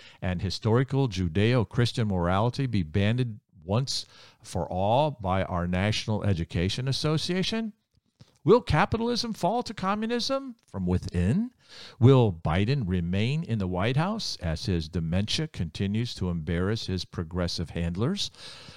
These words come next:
Will the twenty-fifth Amendment be invoked? Will Kamala actually become the U S president when in the Democratic primary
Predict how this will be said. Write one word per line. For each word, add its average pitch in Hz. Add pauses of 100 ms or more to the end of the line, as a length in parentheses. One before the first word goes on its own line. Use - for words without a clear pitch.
Will 151
the 175
twenty-fifth 214
Amendment 226
be 127
invoked? 98
Will 90
Kamala 120
actually 165
become 127
the 123
U 104
S 92
president 143
when 104
in 101
the 90
Democratic 127 (120)
primary 147